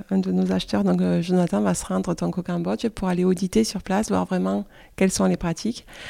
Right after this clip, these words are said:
aller vérifier ce qu'Ecosart a déjà vérifié, mais le voir de nos, nos propres yeux, et se mettre d'accord pour avoir le même, euh, pour parler la même langue avec notre fournisseur. C'est quoi nos attendus, parler de notre éthique, et, et lui aussi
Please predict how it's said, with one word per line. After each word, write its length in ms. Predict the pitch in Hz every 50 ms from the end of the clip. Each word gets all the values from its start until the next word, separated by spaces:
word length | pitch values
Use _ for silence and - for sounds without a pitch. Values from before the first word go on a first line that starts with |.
| - - - - - - - - - _
aller 180 | 196 196 214 220
vérifier 400 | 233 226 202 190 180 - - 196
ce 80 | -
qu'Ecosart 380 | - 185 - - 170 - 214 220
a 60 | 233
déjà 260 | 202 190 185 185 175 170
vérifié, 500 | 165 165 160 160 156 - - 190 277 302
mais 100 | 247 208
le 80 | 180 185
voir 220 | 170 175 196 208
de 80 | 196 196
nos, 140 | 180 180 180
nos 220 | 170 180 180 175
propres 400 | 170 - - 170 - - 170 160
yeux, 140 | 160 185 - - - - - -
et 80 | -
se 160 | 196 - - 190
mettre 140 | 190 175
d'accord 380 | 175 180 175 - 214 226 240 -
pour 180 | - - 196 185
avoir 200 | 180 180 196 190
le 120 | 180 180
même, 260 | 180 180 190 196 196 185
euh, 240 | 180 175 170 170
pour 140 | 170 - -
parler 200 | - 190 190 190
la 120 | 190 185 185
même 160 | 185 180 175
langue 180 | 170 180 185
avec 160 | 175 165 165 160
notre 180 | 160 170 -
fournisseur. 520 | - 180 175 175 175 - - - - - _ - _ _ - _ _ - - - - - 277 -
C'est 200 | - - - 190
quoi 160 | - - 196
nos 140 | 190 185 185
attendus, 460 | 185 175 - 180 175 175 180 196 214
parler 280 | 233 - 196 185 180 185
de 60 | 185
notre 180 | 180 180 - -
éthique, 360 | 180 - - - 226 - 269 285 302 - - - - - - - - - - - - -
et, 520 | - 190 185 180 170 165 160 - - - 180
et 40 |
lui 160 | 165 165 175 180
aussi 280 | 214 - - 240 254